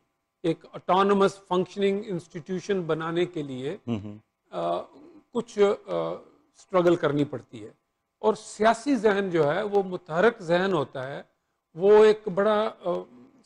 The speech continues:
Speaker 1: strong willed mind होता है। वो, अ, जब, अ,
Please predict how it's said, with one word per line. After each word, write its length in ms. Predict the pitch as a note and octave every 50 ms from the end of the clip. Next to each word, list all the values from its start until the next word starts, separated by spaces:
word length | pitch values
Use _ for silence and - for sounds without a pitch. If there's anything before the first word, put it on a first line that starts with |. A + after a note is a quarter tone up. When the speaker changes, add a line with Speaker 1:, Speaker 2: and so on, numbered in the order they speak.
| -
Speaker 1:
strong 600 | - - - F#3+ F#3+ G3+ A3 A#3 A#3 G#3+ G#3 A3 - _ _ _ G3+
willed 600 | D#3+ D3+ C3 C3 D3 G3+ B3 B3 A#3+ G#3+ F3+ - - _ _ _ _ _ _ -
mind 380 | E3 D#3 D3+ D#3+ G3 A3 G3+ E3+
होता 280 | C3+ A#2 - C#3+ B2+
है। 140 | C3+ F3 G#3+ _ _ _ _ _ _ _ _ _ _ F#3
वो, 220 | D3+ D#3 F#3 G3+ G#3 G#3+ A3 A3 A3 A3 A3 A3+
अ, 320 | A3+ - A3+ G3 F#3 F#3
जब, 320 | F3 D3+ D#3+ F#3+ F3 E3 F#3
अ, 520 | F#3+ F#3 F#3+ G3+ - - - A3+ F3+ E3+